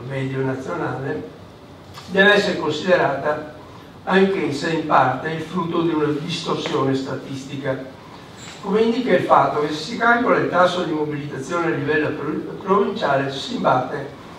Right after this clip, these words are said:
in percentuali quanto mai distanti tra esse. Il sessanta per cento nel caso della provincia di Venezia, contro rispettivamente gli apparentemente stravaganti centotredici e centododici per cento nei casi rispettivamente di Belluno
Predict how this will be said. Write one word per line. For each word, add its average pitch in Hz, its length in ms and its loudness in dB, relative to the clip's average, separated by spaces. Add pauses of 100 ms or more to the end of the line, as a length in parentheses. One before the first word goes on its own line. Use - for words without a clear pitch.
(100)
in 175 140 -2
percentuali 170 760 2
quanto 180 320 4
mai 165 260 2
distanti 135 600 -4
tra - 260 -6
esse. - 440 -14 (2750)
Il 185 80 -10
sessanta 208 420 4
per 220 240 4
cento 254 300 2
nel 226 200 6
caso 165 360 6
della 165 180 4
provincia 143 380 -2
di 147 140 -2
Venezia, 135 560 -6 (500)
contro 190 600 4
rispettivamente 175 960 0
gli 165 60 0
apparentemente 170 840 2
stravaganti 170 840 2
centotredici 180 1080 2
e 156 40 -4
centododici 175 800 -4
per 190 220 -4
cento 127 320 -4
nei - 200 -4
casi 135 320 0
rispettivamente 156 920 -2
di 165 100 -6
Belluno 151 680 -4